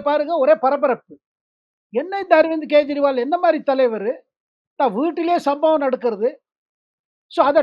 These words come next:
டைவர்ட் பண்றதுக்கு இவர் என்ன பண்றாரு? அஹ் நேத்திக்கு சொல்றாரு, "என் பின்னாடி பி ஜே பி இருக்குது, ஒரு ஒரு தலைவராக ஜெயில,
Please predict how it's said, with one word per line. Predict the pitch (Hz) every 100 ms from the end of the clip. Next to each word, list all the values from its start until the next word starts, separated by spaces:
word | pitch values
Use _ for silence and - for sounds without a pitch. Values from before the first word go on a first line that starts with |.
| 175
டைவர்ட் | 269 359 392 -
பண்றதுக்கு | 339 330 320 320 285
இவர் | 269
என்ன | 269 339
பண்றாரு? | 285 269 254 226 208 262 320 - _ _ _ _ -
அஹ் | 240
நேத்திக்கு | 285 330 302 254
சொல்றாரு, | 262 294 302 285
"என் | 262 -
பின்னாடி | 294 330 311 294 285 262 185
பி | 294
ஜே | 294 269
பி | 254
இருக்குது, | 247 233 233 254 190 - _ _
ஒரு | 262 302
ஒரு | 277 277
தலைவராக | 294 302 302 294 196
ஜெயில, | 269 294